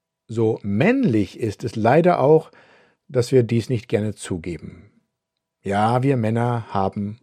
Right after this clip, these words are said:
unseren Stolz. Aber, und da rede ich als Mann,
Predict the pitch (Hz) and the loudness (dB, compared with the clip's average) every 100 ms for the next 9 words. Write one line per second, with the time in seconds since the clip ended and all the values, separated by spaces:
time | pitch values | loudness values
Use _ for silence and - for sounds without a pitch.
0 | _ 101 92 92 90 90 - 85 - - | _ -10 -8 -6 -8 -8 -14 -14 -14 -18
1 | - - - _ _ _ _ _ _ _ | -20 -20 -20 _ _ _ _ _ _ _
2 | _ _ _ _ _ _ 135 131 156 190 | _ _ _ _ _ _ 4 4 4 2
3 | 127 - 110 104 120 123 123 139 113 131 | -2 -4 -4 0 2 2 -2 -4 -2 -2
4 | 135 120 135 | -2 -2 -6